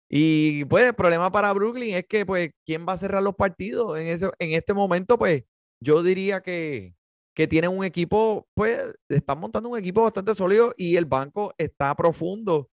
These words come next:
Pero ¿quién es ese jugador que va a tomar las riendas del equipo en ese momento donde tienen que cerrar un partido? Acuérdate que un partido es bien diferente en los primeros tres cuartos que los últimos seis minutos.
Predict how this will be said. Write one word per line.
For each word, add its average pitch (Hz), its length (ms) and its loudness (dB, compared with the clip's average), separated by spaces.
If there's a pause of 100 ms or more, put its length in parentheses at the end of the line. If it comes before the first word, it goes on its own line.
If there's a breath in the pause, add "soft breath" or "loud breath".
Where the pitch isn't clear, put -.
(160)
Pero 127 220 -2
¿quién 185 340 -4
es 196 140 0
ese 208 340 2
jugador 143 640 2
que 127 100 -4
va 120 120 -2
a 131 40 -6
tomar 170 240 -4
las 165 160 -2
riendas 165 380 -6
del 147 140 0
equipo 147 380 -4
en 117 60 -10
ese 117 160 -8
momento 151 460 -4
donde 120 280 0
tienen 156 440 -2
que 151 100 0
cerrar 139 280 -2
un 151 80 -4
partido? 143 380 0
Acuérdate 139 400 0
que 104 180 -4 (420)
un 107 80 -12
partido 151 360 2
es 151 60 2
bien 160 160 0
diferente 165 460 -2
en 151 60 2
los 135 100 -2
primeros 131 400 -2
tres 151 200 -2
cuartos 156 440 2
que 131 100 0
los 113 100 -2
últimos 147 420 -6
seis 160 180 2
minutos. 170 540 -8